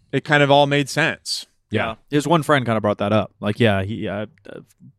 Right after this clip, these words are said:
Speaker 3: straight up asked him how he went cold turkey and then quickly realized he didn't really. He just started replacing things.
Speaker 2: Yeah.
Speaker 3: That's
Speaker 1: Yeah.
Speaker 3: where, that's where, like, Dark Mikey related to him in not a good way, where he's, like, sitting on the beach. He's like, "Yeah, I was doing heroin out here." And he's like, "I had great parents. I had a great life. Look at this. What am I to be angry about?"
Speaker 2: Uh-huh.
Speaker 3: And that's kinda how I feel.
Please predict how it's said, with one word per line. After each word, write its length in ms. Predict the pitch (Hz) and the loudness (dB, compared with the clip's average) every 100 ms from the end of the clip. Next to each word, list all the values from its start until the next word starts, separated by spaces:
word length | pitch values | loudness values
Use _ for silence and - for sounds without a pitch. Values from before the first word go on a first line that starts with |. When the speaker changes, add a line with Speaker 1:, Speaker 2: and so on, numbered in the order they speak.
| - | -6
Speaker 3:
straight 220 | - 123 | 2 4
up 100 | 110 | 4
asked 220 | 107 104 | 0 -2
him 120 | 104 98 | -8 -6
how 160 | 110 107 | -2 0
he 60 | |
went 180 | 107 107 | 0 -4
cold 220 | - 104 | -4 -6
turkey 460 | - 117 - 107 104 _ _ | -4 -4 -4 -14 -14 _ _
and 100 | 113 | -2
then 200 | 110 101 - | -2 -2 -6
quickly 300 | - 117 107 | -4 -2 -2
realized 440 | 110 107 98 95 | 0 0 0 -4
he 140 | 110 95 | -8 -10
didn't 400 | 98 113 98 104 | -4 -4 -4 -12
really. 300 | 104 101 98 | -8 -6 -6
He 100 | 104 | -8
just 160 | 110 | -8
started 160 | 113 104 | -6 -6
replacing 480 | 101 - 107 - 107 | -6 -6 -8 -8 -14
things. 320 | 110 117 - | -14 -14 -12
Speaker 2:
Yeah. 260 | 107 113 90 | -4 -4 0
Speaker 3:
That's 200 | 147 165 | 2 2
Speaker 1:
Yeah. 20 | 113 | 4
Speaker 3:
where, 200 | 165 131 | 4 4
that's 200 | 139 143 | 0 0
where, 120 | 131 | -2
like, 240 | 113 107 | -2 -4
Dark 260 | - 120 110 | 0 0 0
Mikey 600 | 110 113 107 107 107 104 | -6 -6 -8 -18 -18 _
related 320 | 113 117 120 110 | -12 -6 -6 -6
to 80 | 104 | -10
him 160 | 104 | -12
in 80 | 104 | -8
not 180 | 113 113 | -6 -4
a 40 | |
good 160 | 107 104 | -6 -10
way, 160 | 101 | -12
where 160 | 104 107 | -10 -12
he's, 180 | 104 - | -12 -12
like, 140 | 107 | -12
sitting 200 | - 147 120 | -10 -8 -6
on 80 | |
the 60 | 107 | -4
beach. 400 | 104 120 110 - _ - _ | 0 0 0 -8 _ -20 _
He's 120 | - 127 | -2 0
like, 120 | 127 | 2
"Yeah, 260 | 170 165 | 2 2
I 40 | 120 | 0
was 140 | 117 | 0
doing 180 | 143 139 | 2 2
heroin 380 | 117 156 143 113 | 2 0 0 -4
out 160 | 104 | -8
here." 160 | 107 107 | -8 -6
And 80 | 107 | -6
he's 100 | 110 | -8
like, 140 | 110 | -4
"I 60 | 120 | -4
had 120 | 113 | -2
great 300 | 117 139 156 | 2 2 2
parents. 420 | 127 117 120 135 | 0 2 2 0
I 60 | 127 | -2
had 60 | |
a 40 | 117 | -2
great 260 | 120 135 | 0 0
life. 360 | 123 104 135 - | 0 -4 -6 -2
Look 140 | 135 | -4
at 100 | 139 | -2
this. 340 | - 139 110 - | -2 -2 -2 0
What 140 | 123 | 2
am 80 | 123 | 2
I 80 | 117 | 0
to 80 | 110 | -2
be 140 | 110 | -2
angry 300 | 120 143 107 | -2 -4 -6
about?" 280 | 104 101 110 | -6 -6 -4
Speaker 2:
Uh-huh. 140 | 104 | -2
Speaker 3:
And 60 | 101 | 2
that's 120 | 170 | 2
kinda 160 | 160 123 | 2 0
how 80 | 127 | 2
I 100 | 185 | 0
feel. 280 | - 101 | -4 -18